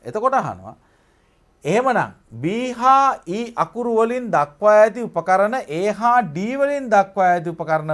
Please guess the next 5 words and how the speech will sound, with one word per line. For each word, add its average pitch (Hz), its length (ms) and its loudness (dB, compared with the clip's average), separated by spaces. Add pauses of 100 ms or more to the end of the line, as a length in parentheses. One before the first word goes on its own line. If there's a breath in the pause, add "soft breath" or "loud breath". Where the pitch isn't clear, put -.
වලින් 233 320 -6
වෙනස් 185 360 -2
වන්නේ 139 520 -6 (500 soft breath)
ස්වභාවික 196 840 6 (120)
ද්‍රව්‍ය 175 460 0